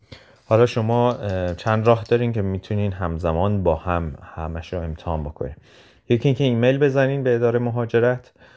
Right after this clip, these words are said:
حالا معمولاً از همون جایی که ویزاتون رو گرفتین، اون دفتری که ویزاتون رو گرفتین، حالا اگر آفیسری باهاتون در ارتباط بوده، ایمیل بزنین و بگین که این رابطه تموم شده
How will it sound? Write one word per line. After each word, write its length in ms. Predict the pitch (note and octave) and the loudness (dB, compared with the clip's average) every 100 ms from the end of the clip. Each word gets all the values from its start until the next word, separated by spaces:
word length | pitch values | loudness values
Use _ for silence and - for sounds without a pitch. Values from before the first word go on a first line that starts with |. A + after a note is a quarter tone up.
| - _ - | -20 _ -12
حالا 120 | - | -6
معمولاً 420 | E2+ E2+ E2+ E2 | -4 -4 -2 0
از 120 | D#2+ | 0
همون 220 | - F2 E2 | -2 -2 -2
جایی 160 | E2+ | -2
که 120 | E2 | -4
ویزاتون 520 | F2 E2+ E2 D2+ E2 D#2 | -6 -6 -6 -6 -6 -6
رو 60 | |
گرفتین، 320 | D2+ D#2 - E2 | -6 -6 -6 -6
اون 100 | D#2 | -4
دفتری 420 | D2 - E2+ E2 | -6 -2 -2 -2
که 120 | E2 | -6
ویزاتون 580 | E2 D#2+ D#2+ - D#2 D2+ | -6 -6 -8 -8 -8 -8
رو 80 | D#2 | -6
گرفتین، 480 | D2+ D2+ - E2+ | -6 -8 -10 -8
حالا 200 | D#2 D2 | -6 -4
اگر 220 | D2+ D#2 D2+ | -4 -4 -4
آفیسری 760 | - - - - F#2 F#2+ F2 - - _ - | -6 -12 -12 -2 -2 0 -4 -10 -20 _ -2
باهاتون 340 | E2+ D#2+ E2 | -2 -2 -4
در 140 | D#2+ | -2
ارتباط 460 | D#2 D#2 D#2+ D2 D2 | -2 -2 -2 -2 -4
بوده، 340 | - D#2+ G2+ A2 A2 _ | -4 -2 -2 -4 -14 _
ایمیل 360 | G2 F2+ F#2+ G#2+ | -6 -2 -2 0
بزنین 540 | A2+ A2+ A2+ A2+ A#2+ - _ _ _ - | 0 2 0 -2 -6 -12 _ _ _ -10
و 300 | F#2 F#2 F2 | -6 -2 0
بگین 340 | - F2+ G2+ | 0 0 0
که 120 | F#2+ | 0
این 140 | G#2+ G#2+ | -2 2
رابطه 340 | G#2+ G#2 G#2+ | 2 2 -2
تموم 280 | G#2 G#2 G#2 | -4 -2 -4
شده 420 | - G#2 G2+ G2+ | -4 -4 -2 -2